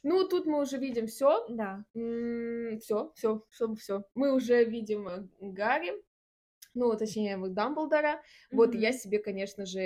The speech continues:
Speaker 1: отметочку поставила. Наконец, во внутреннем кармане он нашёл то, что искал. Это был предмет, похожий на серебряную зажигалку. Альбус Дамблдор откинул серебряную крышечку, поднял зажигалку и щёлкнул. Ближний к нему уличный фонарь тут же погас с негромким хлопком.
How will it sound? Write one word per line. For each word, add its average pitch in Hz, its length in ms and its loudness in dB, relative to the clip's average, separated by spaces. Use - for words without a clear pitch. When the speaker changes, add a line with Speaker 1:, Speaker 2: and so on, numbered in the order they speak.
Speaker 1:
отметочку 185 560 -8
поставила. 180 500 -6
Наконец, 190 460 -6
во 185 80 -4
внутреннем 185 420 -8
кармане 180 460 -6
он 190 80 -6
нашёл 185 280 -6
то, 185 180 -8
что 180 180 -16
искал. 180 440 -10
Это 190 160 -10
был 185 160 -4
предмет, 185 400 -6
похожий 185 380 -8
на 185 60 -8
серебряную 190 600 -2
зажигалку. 190 800 -4
Альбус 202 420 0
Дамблдор 214 680 0
откинул 285 460 -2
серебряную 202 580 2
крышечку, 226 480 -8
поднял 262 300 0
зажигалку 202 560 -4
и - 120 -20
щёлкнул. 185 480 -8
Ближний 285 440 2
к 269 60 -8
нему 220 180 0
уличный 208 280 -4
фонарь 214 320 -4
тут 196 140 -6
же 190 80 -10
погас 185 380 -8
с - 120 -14
негромким 185 520 -8
хлопком. 185 460 -12